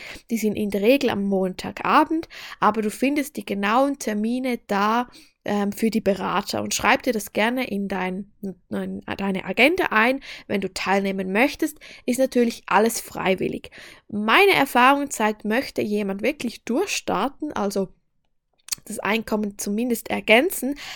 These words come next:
dann lohnt es sich wirklich, da bei den Webinaren teilzunehmen. Wenn es dir zu viel ist oder wenn du nicht teilnehmen kannst, du findest im Modul zwanzig aber dann immer die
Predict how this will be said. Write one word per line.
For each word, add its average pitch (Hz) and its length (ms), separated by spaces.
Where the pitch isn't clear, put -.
dann 214 200
lohnt 226 400
es 262 120
sich - 200
wirklich, 233 480
da 196 200
bei 208 160
den 202 180
Webinaren 190 560
teilzunehmen. 262 760
Wenn 208 180
es 208 120
dir 196 140
zu - 140
viel 285 340
ist 285 220
oder 202 220
wenn 190 140
du 208 60
nicht 202 220
teilnehmen 233 500
kannst, - 400
du 214 60
findest 202 300
im 196 80
Modul 196 360
zwanzig 214 720
aber 202 120
dann 202 220
immer 208 300
die 208 200